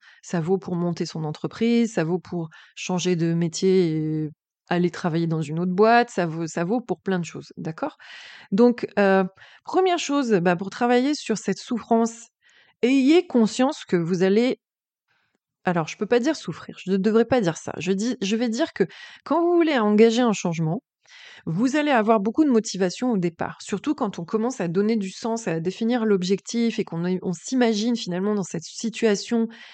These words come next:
qui va arriver, qui va être chouette. Tu sais, j'en parlais cette semaine avec Émilie par rapport aux économies financières,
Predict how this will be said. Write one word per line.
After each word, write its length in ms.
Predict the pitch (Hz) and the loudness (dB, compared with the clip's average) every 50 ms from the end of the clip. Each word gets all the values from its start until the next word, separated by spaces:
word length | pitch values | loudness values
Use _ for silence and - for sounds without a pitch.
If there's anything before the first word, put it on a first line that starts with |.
| - - _ | -20 -20 _
qui 180 | - - 185 | -10 -8 -8
va 220 | 175 160 214 220 214 220 | -6 -4 -4 -2 0 0
arriver, 500 | 208 196 214 214 208 190 233 233 226 226 | 0 0 0 0 2 4 4 4 4 4
qui 160 | - - - | 2 -2 -6
va 120 | 165 170 165 | -6 -4 -4
être 140 | 165 160 | -4 -4
chouette. 380 | - - - 220 220 220 226 226 | -6 -6 -4 0 0 0 -2 -4
Tu 80 | - - - - - | -10 -20 -20 -20 -10
sais, 140 | - - 214 | -4 -4 -2
j'en 120 | 190 180 | -2 0
parlais 240 | 160 180 175 196 226 | -2 0 0 0 0
cette 180 | 220 226 214 180 | 0 0 -4 -4
semaine 240 | - 208 208 214 214 | -2 -2 0 2 2
avec 320 | 185 156 165 165 160 - | 0 0 -2 -4 -2 0
Émilie 320 | 214 208 214 214 226 233 | 2 2 4 4 4 2
par 160 | 240 - 190 165 | 2 0 0 -2
rapport 260 | 170 160 - 220 214 | -2 -2 0 0 0
aux 60 | 208 | 0
économies 540 | 180 180 196 - - 208 208 202 196 202 202 | -2 -2 -2 -2 -2 0 0 2 2 0 -2
financières, 720 | - - 196 185 175 180 185 - - 233 233 240 226 | -2 -2 -2 -2 -2 -4 -6 -4 -2 -2 0 0 -2